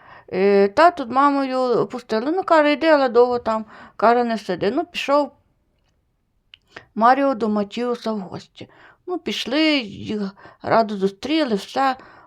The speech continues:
бо вони ще гралися, ще, ще з колиски гралися, ще з маленьку. М, цьому хлопчику було десять років, і другому було десять.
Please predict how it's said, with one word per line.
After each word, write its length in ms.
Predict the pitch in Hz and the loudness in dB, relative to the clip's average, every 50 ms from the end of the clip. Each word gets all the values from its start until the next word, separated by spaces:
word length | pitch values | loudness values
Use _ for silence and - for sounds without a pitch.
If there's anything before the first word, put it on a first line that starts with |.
| _ | _
бо 100 | - 196 | -10 -8
вони 260 | 214 226 233 247 254 | -6 -4 -2 -2 -2
ще 480 | 240 240 - - 233 226 226 220 - 247 | -4 -4 -2 2 2 2 4 4 2 2
гралися, 520 | 208 220 262 277 294 285 269 254 - - | 2 2 2 2 4 2 0 -2 -6 -8
ще, 300 | 247 - - - 226 220 196 208 226 - - - - - - - _ _ | -10 -10 -8 -6 -6 -6 -8 -10 -16 -20 -20 -20 -20 -20 -20 -20 _ _
ще 220 | _ _ - 233 233 240 240 233 233 226 220 220 220 214 214 214 208 202 196 190 190 185 180 180 180 208 208 208 202 196 - _ _ _ _ _ _ _ _ _ | _ _ 2 4 6 8 8 8 6 6 4 2 0 0 0 0 0 0 0 0 -2 -2 -4 -4 -6 -6 -6 -8 -10 -10 -14 _ _ _ _ _ _ _ _ _
з 100 | _ - | _ -2
колиски 500 | - 277 294 302 277 220 - - - 190 | 2 4 4 4 4 2 0 -4 -6 -6
гралися, 520 | 180 185 185 165 165 170 180 185 - 196 | -4 -4 -4 -4 -4 -4 -6 -8 -12 -16
ще 160 | 196 - 214 | -10 -8 -8
з 40 | 202 | -6
маленьку. 640 | 202 233 233 220 214 208 202 196 - - - - _ _ _ _ _ - - 98 - _ _ _ _ _ _ _ _ _ _ _ _ - | -4 -4 -2 -2 -2 -2 -4 -6 -8 -14 -18 -20 _ _ _ _ _ -20 -20 -20 -20 _ _ _ _ _ _ _ _ _ _ _ _ -8
М, 460 | 180 196 202 190 180 156 110 104 202 | -4 -4 -2 -2 -2 -4 -4 -4 -2
цьому 360 | - - 294 339 349 330 311 | 2 4 6 6 6 4 0
хлопчику 680 | 285 311 302 294 294 294 - 285 - - 269 262 254 | 2 4 4 4 4 4 -2 -10 -8 -6 -4 -4 -4
було 300 | 214 - 240 262 269 262 | -4 -4 -4 0 0 0
десять 400 | - 254 262 254 254 233 214 - | 2 2 2 2 0 -6 -6 -2
років, 320 | 247 247 247 240 247 233 247 | 0 0 0 -2 -4 -6 -6
і 40 | |
другому 420 | 233 214 226 214 196 180 180 185 185 | -6 -4 -4 -4 -4 -4 -6 -6 -6
було 200 | 180 185 180 185 | -8 -8 -10 -8
десять. 440 | 190 190 160 170 196 - _ - | -8 -6 -6 -6 -8 -10 _ -20